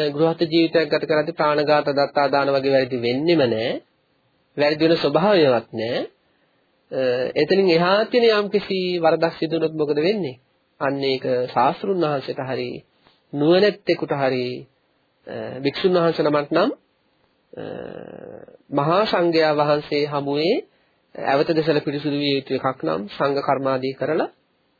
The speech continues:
එහෙම ආරෝචනය කරනවා. මෙයා කල්පනා කරනවා ඒක සෝතාපන්න ශ්‍රාවකයෙකුට තියෙන ලක්ෂණයක්. පෘථග්ජනයෝ ඔහොම නෙවෙයි. පෘථග්ජනයෝ බොහෝ දුරට කරන්නේ ඒවා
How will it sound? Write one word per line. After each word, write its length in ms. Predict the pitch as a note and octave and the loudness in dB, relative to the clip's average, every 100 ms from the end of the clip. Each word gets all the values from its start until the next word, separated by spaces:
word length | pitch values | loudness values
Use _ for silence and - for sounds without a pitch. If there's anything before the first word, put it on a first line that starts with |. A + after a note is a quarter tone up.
| - | -10
එහෙම 220 | C#3 D3 G#3+ - _ _ | -4 -2 -4 -6 _ _
ආරෝචනය 500 | B2+ B2 B2 A#2 A#2+ | -2 0 0 -2 -6
කරනවා. 420 | A#2+ B2+ C3 E3+ D4 - - _ | -6 -8 -4 -2 -2 -6 -20 _
මෙයා 280 | C#3+ D3+ | 0 0
කල්පනා 460 | E3 D3+ C#3+ C#3 C3+ | 2 -2 -2 -2 -2
කරනවා 460 | C3 B2 B2 C#3+ A#3+ - _ _ - | -4 -4 -2 -2 -4 -6 _ _ -10
ඒක 140 | B2 C3+ | -8 -6
සෝතාපන්න 600 | B2+ B2 C3+ C3+ C#3+ D#3+ | -4 0 2 2 2 -4
ශ්‍රාවකයෙකුට 640 | F#3 D#3 C#3+ C#3+ C#3 C3 A#2 | -2 -4 -2 -6 -8 -12 -12
තියෙන 200 | B2+ E3+ | -10 -10
ලක්ෂණයක්. 440 | D#3 - C#3+ B2+ | -10 -12 -16 -14
පෘථග්ජනයෝ 580 | - C#3+ C#3+ C#3 C#3+ C#3 | -12 -4 -4 -2 -2 0
ඔහොම 180 | C#3+ D#3+ D4 - _ _ - | 0 0 0 -4 _ _ -10
නෙවෙයි. 280 | D3+ D#3 D3 | -6 -2 -4
පෘථග්ජනයෝ 580 | - A#2+ A#2+ A#2+ B2 D3 | -4 -4 -4 0 0 0
බොහෝ 280 | D3 C3+ C#3 | -2 -2 -2
දුරට 240 | C#3 D3 | -2 -4
කරන්නේ 320 | D3 D3+ D3+ | -4 -4 -4
ඒවා 200 | D#3+ B3 | -4 -4